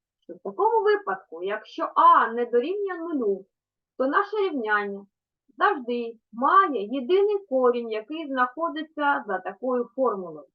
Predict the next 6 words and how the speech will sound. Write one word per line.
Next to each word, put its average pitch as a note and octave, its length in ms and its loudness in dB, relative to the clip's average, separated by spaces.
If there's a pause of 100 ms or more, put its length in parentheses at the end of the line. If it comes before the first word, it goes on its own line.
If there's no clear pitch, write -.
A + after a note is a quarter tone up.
(120)
Тобто E4 500 2 (520)
добуток C#4 540 -4
ділимо B3 540 -4 (280)
на E4 500 0 (280)
відомий A#3+ 800 -2
множник. G3+ 640 -8